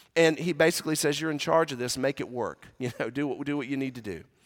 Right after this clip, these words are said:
So I want you to listen to what Jesus says the three men do, uh, with, uh, the money. Verse sixteen of Matthew twenty-five says, "Immediately the one who had received the five talents went and traded with them and gained five more talents.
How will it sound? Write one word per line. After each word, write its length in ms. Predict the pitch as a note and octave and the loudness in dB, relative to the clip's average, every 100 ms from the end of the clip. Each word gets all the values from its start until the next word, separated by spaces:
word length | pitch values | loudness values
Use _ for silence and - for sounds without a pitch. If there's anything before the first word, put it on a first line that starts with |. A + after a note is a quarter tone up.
| _ - - - | _ -20 -20 -10
So 120 | - - | 0 6
I 60 | |
want 200 | A3+ D4 | 6 6
you 80 | C4 | 4
to 80 | G#3 | 4
listen 560 | E3+ F#3 F3+ - B2 | 6 4 4 2 0
to 160 | A#2+ D#3 | 0 -2
what 320 | D3+ E3 - | 6 6 4
Jesus 460 | C#3 F3 G#3 F3+ D#3+ | -2 -2 0 0 0
says 420 | - D#3 C#3+ C#3+ | 2 4 4 4
the 200 | - C#3 | -2 -8
three 280 | - E3 E3+ | -6 -2 0
men 340 | D3+ C#3+ C3+ - | 2 2 0 -6
do, 420 | A#2 D3 A#2+ G#2+ A2 - - - - | 0 2 2 0 -4 -14 -20 -20 -8
uh, 200 | A2+ A#2+ | -2 -2
with, 360 | B2 C3+ C3 - - | 2 2 2 -4 -6
uh, 220 | B2 A#2+ | -2 -2
the 100 | B2 | 0
money. 280 | D#3 B2 - _ - - | -2 -2 -6 _ -20 -20
Verse 220 | D3 G3+ A3+ | 4 4 6
sixteen 480 | G#3 - - F3+ | 2 0 0 2
of 100 | E3 | 2
Matthew 320 | D3 D#3 D#3 D3 | 2 2 0 -6
twenty-five 500 | D#3+ D3+ C3 D3 C#3+ | -2 -2 2 2 2
says, 200 | D#3 - | 0 0
"Immediately 840 | F3 F#3 G3+ C4+ C4+ D#3+ C#3+ D3+ E3 | 0 2 0 0 0 -2 -2 -4 0
the 140 | E3 | 2
one 180 | F3 G#3 | 4 4
who 60 | |
had 100 | G#3 | 4
received 400 | F3 D#3+ - G3 | 2 0 0 0
the 60 | E3+ | -2
five 340 | - F3+ F3+ | 2 6 6
talents 380 | F3 D3 C#3 C3+ | 4 0 0 -2
went 400 | C#3+ E3+ A#3 - - - - - | 0 2 2 0 -18 -20 -20 -2
and 160 | D#3+ D#3 | 0 0
traded 420 | - G#3+ A#3+ G#3 | 2 4 4 2
with 160 | E3 C#3+ | -4 0
them 360 | C3 C#3 G3+ - _ - | 0 0 -2 -10 _ -6
and 120 | E3 | 0
gained 240 | F3+ F#3 | 2 2
five 240 | F#3 G3 F#3 | 2 2 4
more 160 | G#3 | 0
talents. 500 | G3+ A#2+ F#2 A2 - | -2 -6 -8 -12 -18